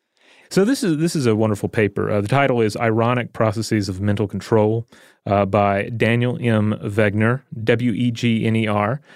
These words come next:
uh, published in the Psychological Review in nineteen ninety-four. And if you, yeah, if you search around, you can, you can find this one online pretty easily.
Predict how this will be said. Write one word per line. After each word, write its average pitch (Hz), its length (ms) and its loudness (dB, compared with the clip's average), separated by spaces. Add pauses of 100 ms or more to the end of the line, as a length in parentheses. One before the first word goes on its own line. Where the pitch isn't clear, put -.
(220)
uh, 107 220 2
published 131 340 0
in 110 200 2
the 107 40 0
Psychological 120 680 0
Review 101 460 0
in 101 120 -4
nineteen 98 400 -6
ninety-four. 90 680 -10 (480)
And 98 80 -2
if 95 100 -2
you, 98 120 0
yeah, 98 140 -4
if 85 100 -12
you 101 60 -6
search 127 220 -2
around, 98 260 0
you 90 100 -10
can, 92 220 -10
you 107 120 -12
can - 80 -6
find 92 260 -6
this - 140 -12
one 101 100 -8
online 95 380 -8
pretty - 280 -12
easily. 98 440 -6